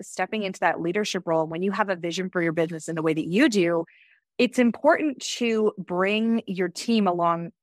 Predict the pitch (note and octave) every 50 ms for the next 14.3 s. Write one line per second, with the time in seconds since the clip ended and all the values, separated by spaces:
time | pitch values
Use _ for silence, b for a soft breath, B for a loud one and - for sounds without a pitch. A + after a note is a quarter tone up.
0 | _ - F3+ F3 F3 E3+ D#3+ E3 D#3+ - - - C#3 D3 E3 G3 G3+ F3 - D#3+
1 | D3+ D#3 F3 F3 - F#3 E3 E3+ F#3 F3+ E3+ F3 E3 D3 - G3 G3+ F#3+ E3+ E3+
2 | - F3+ F3+ F3+ F3 F3 E3+ - - G3 G#3 B3 A#3+ - B3+ A#3 G#3+ G#3 G3 -
3 | - F#3 G3 F#3+ G3+ G3 F#3+ G3 - F#3 F#3 F3 G3+ G#3+ A3 G#3+ G3 F3+ F#3 F3+
4 | E3+ F3+ F3 - - - _ _ _ _ _ _ _ - F#3+ A3+ A#3+ B3+ B3 -
5 | - B3+ C4 - D#4 D4+ D4+ D#4 - D#4 C#4 B3+ B3 B3 B3+ B3 - A#3+ A#3+ A3
6 | - - G3+ G#3 G3+ G3+ G3+ G3+ G3+ - - - G#3 G3 G3 F#3+ F#3+ F#3 F#3 F#3
7 | - - F#3+ F#3+ E3+ E3+ E3+ E3+ - - F3 F3 F#3 G3+ G#3+ - - - - -
8 | _ - G#3+ A3 G3 G3+ G3 G3+ G3 F#3+ F#3+ F#3+ F#3+ F#3 F#3 F#3 - - F3 F3+
9 | F3 - F#3 F3 F3 F3 - F#3 F#3 F3 E3+ E3 D#3 D#3+ - F3 F3 D#3+ E3 F3
10 | F3 F#3 G#3 A3+ A#3 - G#3+ G#3 G3 F#3+ F#3+ - F#3 F3+ F3 E3 D#3 D#3 F3+ G3
11 | F#3+ - - - - F3+ E3+ E3 D#3+ D#3+ E3 - _ _ _ _ _ _ _ _
12 | _ - G3+ G3+ G#3 G#3 G3+ G#3+ G3 F#3+ F#3 F#3 F#3+ F3+ F3 F3 - _ - F#3
13 | F#3 F#3 F3 - - G3 F3+ F3 E3 D#3+ D#3+ F3 F3 F3 F3 F3+ F3+ F3 F3 -
14 | E3 E3+ E3 E3+ G#3 A#3